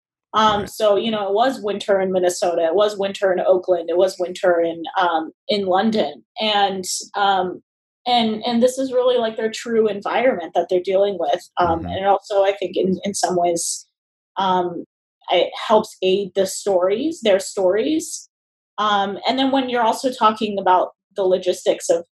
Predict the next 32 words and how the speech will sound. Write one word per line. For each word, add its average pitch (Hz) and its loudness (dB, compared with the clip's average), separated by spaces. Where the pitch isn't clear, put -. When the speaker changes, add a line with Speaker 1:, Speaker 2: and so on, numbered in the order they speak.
Speaker 1:
three-day 180 2
shoots 170 -2
here 170 2
and 160 -6
there, 175 0
traveling 185 0
shoots, - -2
um, 190 0
you 208 -4
wanna 214 0
go 185 0
light. 185 0
And 180 2
I 180 2
think 185 -6
there 185 2
was 185 2
a 180 2
decision 180 0
made 175 0
early 165 0
on 175 -4
that 180 2
we, 175 -2
you 190 2
know, 170 0
we 175 4
wanna 180 2
keep 180 -2
this 170 0
feeling 156 0
pretty - 0